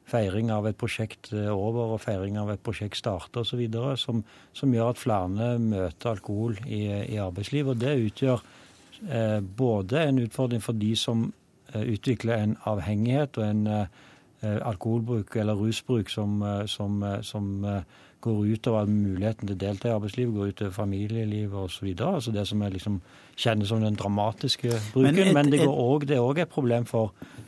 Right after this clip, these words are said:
Speaker 1: folkehelsen, altså for, eh,
Speaker 2: Men
Speaker 1: for
Speaker 2: er
Speaker 1: den
Speaker 2: det et
Speaker 1: enkelte.
Speaker 2: problem for folkehelsen at man har et, eh, glass vin ved en feiring på jobben?
Speaker 1: Nei, og det var jeg også opptatt i dag på møtet, at det,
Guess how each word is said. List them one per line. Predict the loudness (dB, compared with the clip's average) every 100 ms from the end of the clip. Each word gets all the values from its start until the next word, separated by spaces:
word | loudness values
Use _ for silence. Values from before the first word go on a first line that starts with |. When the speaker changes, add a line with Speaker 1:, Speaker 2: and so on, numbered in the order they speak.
| -18
Speaker 1:
folkehelsen, | -4 -2 -2 0 2 2 0 -4
altså | -4 -6
for, | -6 -4 -2 -4
eh, | -6 -8 -10 2
Speaker 2:
Men | 4
Speaker 1:
for | 4
Speaker 2:
er |
Speaker 1:
den | 4
Speaker 2:
det | 4
et | 2
Speaker 1:
enkelte. | 0
Speaker 2:
problem | 2 2 2
for | 0
folkehelsen | -2 -2 -2 0 0 0 0 0
at | 0 2
man | 4 4
har | 2 2
et, | 0 0 0
eh, | 0
glass | 2 2 0 2
vin | 2 2 4
ved |
en | 4
feiring | 4 2 0 0
på | 2
jobben? | 2
Speaker 1:
Nei, | 2 2
og | 2
det | 2 4 4 2 2
var | 2
jeg | 2 0
også | 0
opptatt | -2 -2 -2 0
i | 0
dag | 0 -2
på | -2
møtet, | -2 -2 -2
at | -2
det, | -2 -4